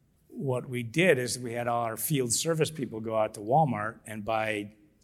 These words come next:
every movie they had that came out. <laughs> And then they went back and put little labels on 'em and put 'em in the machines.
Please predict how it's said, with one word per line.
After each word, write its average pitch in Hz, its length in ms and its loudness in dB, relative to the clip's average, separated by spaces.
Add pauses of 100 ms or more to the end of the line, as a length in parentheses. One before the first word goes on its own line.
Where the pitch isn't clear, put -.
(180)
every 117 220 -2
movie 117 300 -2
they 104 160 -4
had 101 420 -2
that - 180 -14
came 110 220 -2
out. 101 340 0 (400)
<laughs> 170 100 4 (680)
And 139 140 2
then 123 120 4
they 123 100 4
went 120 180 -2
back 120 200 6
and 123 100 4
put 143 120 2
little 120 220 -2
labels 120 380 2
on 117 180 6
'em 123 80 -2
and 110 160 -4
put 135 140 -4
'em 120 80 0
in 120 100 -2
the 120 60 -6
machines. 143 560 0